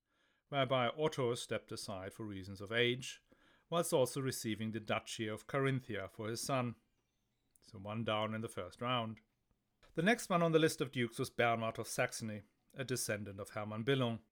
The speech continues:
He had no royal blood whatsoever, but was a recognized military leader. Would that be enough?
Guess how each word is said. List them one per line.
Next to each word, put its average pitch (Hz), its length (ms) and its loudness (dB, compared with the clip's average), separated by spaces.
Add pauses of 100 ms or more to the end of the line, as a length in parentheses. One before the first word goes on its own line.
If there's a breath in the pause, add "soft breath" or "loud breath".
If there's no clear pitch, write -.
(880 soft breath)
He 180 160 4
had 160 240 4 (140)
no 139 360 2
royal 113 400 4
blood 101 280 -2
whatsoever, 101 560 -4 (800)
but 107 260 0 (180)
was 123 240 -2
a 120 60 -4
recognized 101 640 -6
military 101 400 -8
leader. 117 380 -2 (760)
Would 120 120 -12
that 120 140 0
be 131 140 2
enough? 165 320 2